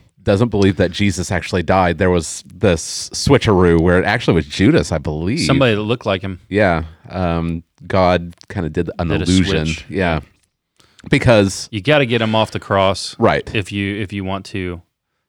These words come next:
Speaker 2: not have Christianity.
Speaker 1: That and their idea of, of their prophets is not
Speaker 2: Right.
Speaker 1: of suffering.
Speaker 2: Right.
Speaker 1: It's a victory.
Speaker 2: Right.
Speaker 1: Right. Um, but the, the docetism and Gnosticism,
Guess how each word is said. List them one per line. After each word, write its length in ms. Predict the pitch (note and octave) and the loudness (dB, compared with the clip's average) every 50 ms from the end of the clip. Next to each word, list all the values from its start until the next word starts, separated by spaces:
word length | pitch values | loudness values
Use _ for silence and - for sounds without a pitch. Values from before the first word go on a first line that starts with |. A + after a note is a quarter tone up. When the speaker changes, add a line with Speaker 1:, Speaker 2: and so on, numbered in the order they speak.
| _ _ | _ _
Speaker 2:
not 240 | G2+ F#2 F2+ F2+ F#2+ | -8 -8 -6 -6 -6
have 200 | F2+ E2+ D#2+ - | -8 -8 -10 -8
Christianity. 720 | - G2 E2+ - - - E2+ D#2 D2+ D#2+ D#2+ E2+ D2 D2 - - _ _ _ _ - - - - _ _ - | -12 -12 -10 -10 -12 -12 -12 -14 -14 -16 -16 -18 -18 -18 -20 -20 _ _ _ _ -8 -8 -8 -10 _ _ 0
Speaker 1:
That 640 | C3 A#2 F2+ D#2+ A2 A#2 D3 D3+ A#2+ G2+ - B2+ | 0 0 2 4 4 4 4 4 2 0 -2 -4
and 600 | - A2+ G#2+ G2+ G2+ G2 G2 G2 G2 G2+ G2 G2+ - _ _ _ _ _ _ _ _ _ _ F2 G2 _ | -2 0 0 2 2 2 0 0 -2 -4 -6 -8 -16 _ _ _ _ _ _ _ _ _ _ -20 -8 _
their 320 | G#2+ G2 G2+ G2+ G2+ - | 2 2 4 4 2 2
idea 500 | F#2+ F#2+ F#2 F2 E2 F2+ F2 F#2+ G2 F#2 | 0 0 0 0 0 0 2 2 4 4
of, 380 | E2 D#2+ E2 D#2 D#2 - _ - - | 4 2 2 0 -2 -6 _ -8 -4
of 180 | F2 E2+ D2+ | -4 -4 -2
their 140 | D#2 D#2+ D2+ | -4 -6 -6
prophets 580 | - - - E2+ F2 - - C#2+ C#2 C2+ - - | -6 -2 0 0 0 0 0 -4 -8 -8 -8 -10
is 180 | D#2 D2+ C#2 | -10 -10 -6
not 200 | E2 D#2+ D#2 C#2+ | -6 -6 -6 -6
Speaker 2:
Right. 80 | - - | -6 -8
Speaker 1:
of 120 | D#2 D2 | -8 -8
suffering. 640 | - - - G2+ F#2 - - C#2+ C2 A#1+ C2+ D2 - - _ _ _ _ _ | -8 -4 0 0 0 0 -2 -6 -8 -6 -8 -12 -14 -16 _ _ _ _ _
Speaker 2:
Right. 120 | - G2+ F2+ | -16 -10 -10
Speaker 1:
It's 160 | F2 F#2+ - | -10 -6 -6
a 80 | E2 C#2+ | -8 -8
victory. 580 | C2+ C#2 F2 D2 - - - - - A1 - - - | -6 -6 -6 -6 -6 -10 -12 -10 -10 -10 -12 -12 -12
Speaker 2:
Right. 320 | F2 E2 E2 E2+ E2+ - - _ | -12 -10 -8 -8 -10 -10 -12 _
Speaker 1:
Right. 240 | - E2+ D2+ D#2 D#2 - - - - - - _ _ _ | -6 -4 -4 -4 -6 -10 -20 -20 -20 -20 -20 _ _ _
Um, 580 | - G2 G2 F2+ F2+ F2 E2+ E2+ E2+ F2 F#2 - _ _ | -2 0 2 4 4 2 2 0 -2 -4 -6 -10 _ _
but 120 | - C3+ G#2 | -4 0 2
the, 200 | C#3+ C#3 F#2 B2 | 4 4 4 2
the 300 | A#2+ A#2+ B2+ A#2+ B2 - - A#2 - - B2+ A#2 | 4 4 6 6 6 2 0 -10 -16 -16 -8 0
docetism 800 | - D3 D3+ D#3 - - C3 - - C3+ B2 A#2 G2+ B2+ A#2 G#2+ | 4 6 6 6 4 2 0 4 6 6 6 6 6 4 2 2
and 100 | F#2 F#2 | 4 4
Gnosticism, 1040 | F#2+ F#2+ F#2 F#2+ F2+ - - F#2+ F#2 - - F#2 F2 D2+ F2 F2+ E2+ E2+ E2+ - | 4 4 4 2 0 -2 -4 -6 -6 -2 -2 -2 -2 -2 -2 -4 -4 -4 -6 -8